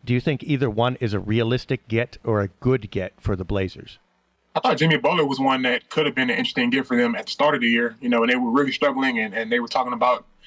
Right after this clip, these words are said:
Speaker 2: you know, how, how do you wanna build around a thirty-three-year-old and whatnot.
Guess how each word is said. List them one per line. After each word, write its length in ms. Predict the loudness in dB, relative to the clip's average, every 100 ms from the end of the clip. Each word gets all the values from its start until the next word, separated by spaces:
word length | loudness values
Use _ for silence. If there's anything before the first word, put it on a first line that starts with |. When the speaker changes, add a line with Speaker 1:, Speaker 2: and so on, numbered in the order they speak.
| -20 _ -2
Speaker 2:
you 60 |
know, 80 | 2
how, 160 | 2 2
how 140 | 0
do 80 | 0
you 80 | 2
wanna 160 | 2
build 180 | 2 2
around 160 | 2 2
a 60 |
thirty-three-year-old 680 | 0 -2 0 0 4 4 4
and 100 | 2
whatnot. 360 | 2 2 0